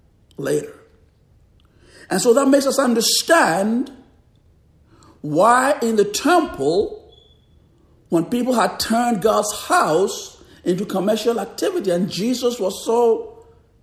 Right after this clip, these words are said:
angry and turned the tables, because they were desecrating a sacred space,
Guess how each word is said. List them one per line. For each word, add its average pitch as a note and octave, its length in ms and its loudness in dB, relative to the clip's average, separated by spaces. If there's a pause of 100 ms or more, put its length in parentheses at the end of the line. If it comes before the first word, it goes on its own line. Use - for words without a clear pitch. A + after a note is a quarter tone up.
(100)
angry C#4 680 2 (1300)
and - 180 -6
turned B3+ 300 2
the A#3 60 0
tables, - 1040 0 (340)
because A3 460 0
they G#3+ 80 8
were A#3 160 6
desecrating A#3 880 2
a A#3 60 0
sacred B3+ 480 0
space, - 1400 -6